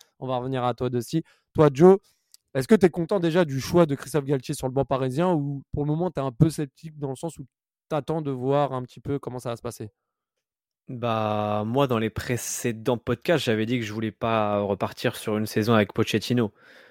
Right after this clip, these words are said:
Speaker 2: Donc, euh, si tu fais un peu le tour du marché, Zidane, euh, apparemment, personne n'a discuté avec lui selon Nasser. Donc, euh, Zidane n'est, n'était pas à l'ordre du
Speaker 1: Ah,
Speaker 2: jour, n'était
Speaker 1: franchement,
Speaker 2: pas
Speaker 1: Jonathan,
Speaker 2: dispo, hein.
Speaker 1: ah, Jo-, Joe, franchement, euh, tu, tu crois vraiment à ce qu'a dit Nasser, euh ?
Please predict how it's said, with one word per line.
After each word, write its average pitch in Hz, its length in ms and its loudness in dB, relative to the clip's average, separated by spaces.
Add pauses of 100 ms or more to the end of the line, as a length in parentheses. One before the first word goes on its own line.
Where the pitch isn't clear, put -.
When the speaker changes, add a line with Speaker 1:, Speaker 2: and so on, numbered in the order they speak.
(140)
Speaker 2:
Donc, 101 380 -6
euh, 104 100 4
si 104 140 -8
tu 117 160 -6
fais 123 220 2
un 120 100 6
peu 120 160 2
le 120 100 4
tour 120 220 2
du 113 120 0
marché, 147 520 4 (520)
Zidane, 117 520 6
euh, 101 540 2
apparemment, 113 480 4
personne 120 360 0
n'a 117 100 2
discuté 110 380 -2
avec 120 300 4
lui 131 100 2
selon 113 280 0
Nasser. 117 360 2
Donc, 95 220 -4
euh, 98 100 0
Zidane 110 360 -2
n'est, 98 280 0 (420)
n'était 101 240 -6
pas 101 560 2
à 95 60 2
l'ordre 104 300 0
du 113 100 -2
Speaker 1:
Ah, 117 60 -2
Speaker 2:
jour, 117 180 0
n'était 104 200 -2
Speaker 1:
franchement, 101 60 0
Speaker 2:
pas 110 100 2
Speaker 1:
Jonathan, 135 120 2
Speaker 2:
dispo, 139 400 4
hein. 113 300 0
Speaker 1:
ah, 131 40 0
Jo-, 143 160 -4
Joe, 139 220 0
franchement, 123 520 -14
euh, 110 40 -20 (340)
tu, - 120 -20
tu - 80 -20
crois 139 160 -2
vraiment 160 320 4
à 170 60 2
ce - 80 -12
qu'a 160 100 -2
dit 147 120 -4
Nasser, 160 320 -2
euh ? 170 560 -6